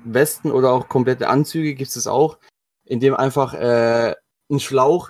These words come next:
verlegt, eingenäht ist, der über, der die so viel Fläche wie möglich, äh, covert mit einem, mit einem Rucksack hinten drin. Das ist halt dann der Nachteil. Du hast halt ein externes Pumpsystem, wo halt dann, äh,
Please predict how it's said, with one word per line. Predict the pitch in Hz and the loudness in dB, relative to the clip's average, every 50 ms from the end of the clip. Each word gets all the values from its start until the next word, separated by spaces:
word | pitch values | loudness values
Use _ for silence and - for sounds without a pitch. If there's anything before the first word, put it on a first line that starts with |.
| - | -20
verlegt, | _ - - 165 156 160 175 175 - - - | _ -6 -4 -2 0 2 0 0 0 -4 -2
eingenäht | 151 143 160 165 160 165 165 165 160 165 160 | -2 -2 -2 -2 -4 -4 -2 -2 -2 -4 -4
ist, | - 160 165 165 - - - _ _ _ _ _ _ _ _ _ _ - | -4 -6 -6 -6 -8 -12 -14 _ _ _ _ _ _ _ _ _ _ -2
der | 135 135 139 139 | 0 2 2 2
über, | 147 151 139 131 | 2 0 -2 0
der | 127 139 135 | 2 0 2
die | 135 135 131 | 0 -2 -10
so | - - 135 123 | -8 -6 -6 -6
viel | - - - 156 151 | -6 -8 -8 -8 -8
Fläche | 143 - 151 147 - - 135 | -6 -4 -6 -6 -6 -6 -6
wie | 131 127 | -4 -2
möglich, | 123 123 139 151 - 165 156 151 - | 0 0 0 0 -2 -4 -6 -6 -6
äh, | - 117 135 139 139 139 | -4 -2 0 0 0 0
covert | - 143 143 143 143 151 147 147 - | 0 0 -2 0 2 0 -2 -2 -2
mit | 139 139 - - | -6 -6 -6 -6
einem, | 127 123 123 123 123 | -10 -8 -8 -10 -12
mit | - 123 113 | -14 -16 -14
einem | 120 120 | -14 -12
Rucksack | 113 131 151 - - 165 151 - | -10 -10 -10 -10 -10 -12 -12 -12
hinten | 156 143 135 | -12 -14 -10
drin. | 135 139 131 | -8 -6 -6
Das | 120 120 120 - - | -4 -6 -8 -8 -8
ist | 143 - - | -10 -8 -6
halt | 127 127 117 | -6 -4 -2
dann | 127 123 120 | 0 0 0
der | 117 113 | 0 2
Nachteil. | 113 113 131 131 - - 139 127 | 2 0 0 0 -2 -2 -2 -2
Du | 117 117 | -2 -4
hast | 117 117 - - | -6 -6 -4 -4
halt | 127 123 | -6 -4
ein | - 120 104 | -6 -8 -6
externes | - 123 - - - - 123 120 120 123 120 120 - - | -6 -8 -8 -8 -12 -10 -8 -6 -6 -8 -8 -10 -14 -14
Pumpsystem, | _ - 139 139 135 - - 139 131 - - - 139 139 139 139 - _ - - - - - _ - | _ -6 -6 -6 -6 -10 -10 -10 -10 -8 -2 2 2 4 2 2 -2 _ -20 -20 -20 -20 -16 _ 0
wo | 120 127 | 2 4
halt | 127 131 135 127 | 6 6 4 4
dann, | - 123 123 127 | 4 2 2 2
äh, | - 82 113 113 113 113 113 113 113 107 | 2 2 2 2 2 2 2 2 0 0